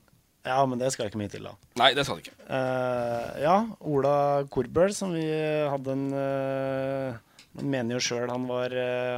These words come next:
Speaker 1: har bedre kondisjon enn samtlige på Vålerenga. Det har han sikkert også. Han har jo bedre,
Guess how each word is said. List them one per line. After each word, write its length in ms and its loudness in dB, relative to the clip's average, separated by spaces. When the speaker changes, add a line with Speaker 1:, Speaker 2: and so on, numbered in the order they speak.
Speaker 1:
har 80 -4
bedre 400 -6
kondisjon 460 -6
enn 100 -8
samtlige 320 -6
på 140 -6
Vålerenga. 280 -4
Det 120 -4
har 80 -4
han 100 -6
sikkert 320 -12
også. 220 0
Han 80 -2
har 240 -2
jo 100 -2
bedre, 400 -4